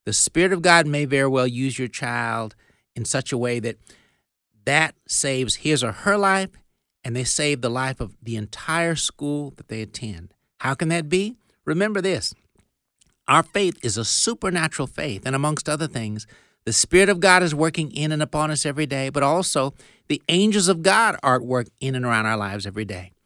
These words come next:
It's, it's a possibility maybe you've seen an angel, but whether you've seen one or not, angels are just as real as people. You just typically don't see them most of the time. But the reality is all of us have angels assigned to us.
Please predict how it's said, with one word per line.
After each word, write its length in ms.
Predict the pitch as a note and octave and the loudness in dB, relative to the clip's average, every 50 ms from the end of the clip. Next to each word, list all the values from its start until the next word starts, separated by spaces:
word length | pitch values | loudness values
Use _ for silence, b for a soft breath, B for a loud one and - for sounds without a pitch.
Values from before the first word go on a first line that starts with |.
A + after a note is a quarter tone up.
| b b b b b b b b b b _ _ - | b b b b b b b b b b _ _ -8
It's, 260 | - A#2+ G#2+ - - - | -8 -8 -8 -10 -14 -10
it's 160 | - - - - | -10 -10 -10 -10
a 60 | - | -12
possibility 800 | - - G#2+ A2+ B2+ B2 - C3 B2+ C3 D3 D3 D#3 D3+ D#3+ D#3 | -8 -4 -2 -2 0 0 -2 -2 0 0 0 0 0 0 -2 -2
maybe 260 | D3 D3+ D#3 D3 D3+ | -2 -2 -2 -2 -2
you've 200 | D3+ D3+ D3 C#3 | -2 -2 -2 -2
seen 260 | - D3+ D3 D3+ C#3+ | -2 -2 -2 -4 -4
an 80 | D3 C#3+ | -4 -4
angel, 480 | C#3+ C#3+ D3 D#3 C#3+ C#3+ D#3 - A#3+ - _ b b b b b b b b b | -2 -2 -2 -2 -4 -4 -6 -10 -10 -16 _ b b b b b b b b b
but 160 | - C3 B2 | -2 0 2
whether 200 | D3 D3 D3 C#3+ | 2 2 2 2
you've 160 | C#3 B2+ A#2 | 0 0 0
seen 280 | - - F3 F3+ F#3 F3+ | 0 2 2 2 2 4
one 120 | F3+ F3+ | 4 4
or 60 | F3+ | 4
not, 280 | F3 F3 F3+ F3+ F3 - _ _ _ _ _ - | 4 4 4 2 2 -2 _ _ _ _ _ 0
angels 600 | D#3 F3 G3 G#3+ A3 F#3+ F#3 D#3 C3 B2+ A#2 - - _ _ - | 2 4 4 4 4 4 2 2 2 0 -4 -8 -14 _ _ -4
are 100 | A#2+ A#2+ | -4 -4
just 360 | A2+ G#2 C#3 D3 C#3 - - | -4 -4 -4 -4 -4 -6 -6
as 120 | B2+ G#2+ G#2 | -8 -6 -4
real 260 | A2 A#2+ A#2+ A2 G#2 | -4 -2 -2 -2 -4
as 120 | G2+ - | -6 -8
people. 440 | - - - F3+ E3 - - - - _ - | -10 -10 -10 -10 -10 -12 -14 -20 -20 _ -14
You 160 | G2+ A2+ A#2 | -10 -8 -6
just 220 | G#2 G#2+ - - | -6 -6 -8 -8
typically 400 | - - - - - - C3+ B2+ | -8 -8 -8 -8 -8 -8 -8 -6
don't 240 | G#2 G#2 G2+ G#2+ - | -6 -6 -6 -6 -6
see 160 | - - F3+ | -6 -4 -4
them 260 | F#3+ - - F#2+ G2 F#2 F#2+ | -6 -6 -10 -14 -12 -8 -6
most 400 | A2 A2 A2 A2+ G2+ - - - | -4 -4 -4 -4 -6 -8 -10 -12
of 80 | E2 | -14
the 60 | F#2 | -14
time. 400 | F#2+ - - D#3 E3 E3+ C3 - _ _ b b b b b b | -12 -12 -12 -12 -12 -14 -18 -20 _ _ b b b b b b
But 140 | b A#2+ - | b -8 -4
the 80 | - B2+ | -4 -2
reality 680 | B2+ C3+ C#3 D3 D#3 D#3+ F3+ G3 G3 F#3 E3+ C#3+ C#3+ | 0 2 2 4 4 4 4 4 4 4 2 2 2
is 120 | C3+ - - _ - | 0 -2 -4 _ -2
all 240 | B2 C3 D3 F3 G3 | 2 4 4 4 4
of 80 | F#3 | 2
us 100 | F#3+ E3+ | 0 0
have 180 | F3 D#3 D#3 D3+ | 0 0 0 0
angels 380 | D3+ E3 F3+ F3 D#3 D3 B2 | 0 0 0 0 -2 -4 -4
assigned 440 | B2+ A#2+ - - - - D#3 D#3+ D3 | -4 -6 -6 -6 -8 -8 -8 -8 -8
to 120 | - G#2 - | -10 -10 -12
us. 180 | - - - | -12 -14 -18